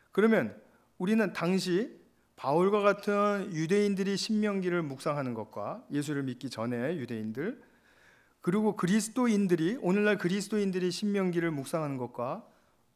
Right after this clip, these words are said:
어떤 같은 점이 있고 어떤 차이점이 있는 것입니까?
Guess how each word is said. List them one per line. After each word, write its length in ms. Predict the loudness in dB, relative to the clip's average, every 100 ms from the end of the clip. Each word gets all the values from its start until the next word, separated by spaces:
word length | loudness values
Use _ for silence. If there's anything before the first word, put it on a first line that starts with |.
| -4
어떤 360 | -4 0 0
같은 360 | 0 -2 -2 0
점이 260 | 2 2 0
있고 440 | -2 -2 -2 -2 -4
어떤 300 | -6 -4 -6
차이점이 500 | -6 -8 -6 -6 -6
있는 200 | -6 -8
것입니까? 520 | -10 -10 -10 -12